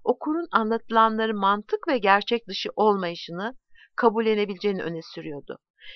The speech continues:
İnanmazlığı askıya almayı istemek,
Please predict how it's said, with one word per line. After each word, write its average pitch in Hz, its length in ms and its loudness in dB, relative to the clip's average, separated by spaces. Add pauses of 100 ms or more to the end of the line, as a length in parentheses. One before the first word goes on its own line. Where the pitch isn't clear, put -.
(120)
İnanmazlığı 285 800 4
askıya 214 460 2
almayı 190 280 2
istemek, 196 480 -6